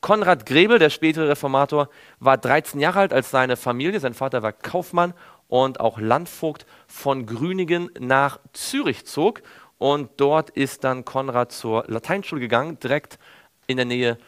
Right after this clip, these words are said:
des Züricher Großmünster. Georg Major ist mit jungen neun Jahren nach Wittenberg gekommen, hat sich dort in die Matrikel der Universität eingetragen, allerdings nicht als Student, sondern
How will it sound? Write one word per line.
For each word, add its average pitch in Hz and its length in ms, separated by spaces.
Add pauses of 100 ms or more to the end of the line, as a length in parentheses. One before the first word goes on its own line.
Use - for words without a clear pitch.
(240)
des 117 360
Züricher 127 760
Großmünster. 113 1700 (440)
Georg 156 280
Major 185 380
ist - 140
mit 123 180
jungen 190 420
neun 175 280
Jahren 160 240
nach 135 180
Wittenberg 147 340
gekommen, 147 320
hat 135 100
sich 127 120
dort 139 180
in 127 80
die 123 100
Matrikel 156 580 (420)
der - 100
Universität 147 640
eingetragen, 160 580
allerdings 123 340
nicht 139 160
als 120 220
Student, 143 420 (520)
sondern 156 480